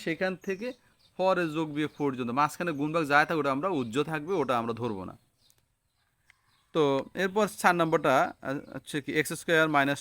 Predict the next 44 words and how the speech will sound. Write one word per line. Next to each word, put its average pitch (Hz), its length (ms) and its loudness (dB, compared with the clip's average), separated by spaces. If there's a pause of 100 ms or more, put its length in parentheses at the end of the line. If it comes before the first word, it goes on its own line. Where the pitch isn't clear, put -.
টু 143 60 -4 (120)
এক্স - 200 -8
প্লাস 107 280 -2
ওয়ান। 98 140 -10 (120)
দেখো 160 240 -2
এখানে 147 220 -2 (100)
মাইনাসের 131 400 0
আগে 127 160 2
একটা 127 140 -6 (100)
পদ, 120 160 0 (420)
এই 131 140 -4
মাইনাস 120 300 0 (100)
আর 127 160 0
প্লাসের 117 360 0
মাঝখানে 120 300 -4
আরেকটা 113 240 -4 (100)
পদ, 120 160 -2 (320)
প্লাসের 165 320 0
পরে 131 180 0
আছে 143 140 -2
আরেকটা 104 240 -2
পদ, 101 100 -10
তাহলে 165 180 -4
কয়টা 185 220 4
পদ? 110 160 -2
তিনটে 170 220 0
পদ। 92 80 -6 (260)
তাহলে 165 180 -4
এখানে 170 220 -4
পদ 160 160 2
আছে 170 120 -4 (100)
তিনটি, 156 260 -2 (120)
যথা 123 220 0
হচ্ছে 131 180 -4 (100)
প্রথম 120 280 -2
পদ 127 120 0
হলো 135 140 -2
এক্স 131 180 -12
স্কয়ার, 151 240 -4 (100)
দ্বিতীয় 117 300 -8
পদ 117 160 -2
হচ্ছে 117 160 -8 (100)
মাইনাস 117 280 -4
টু 143 60 -8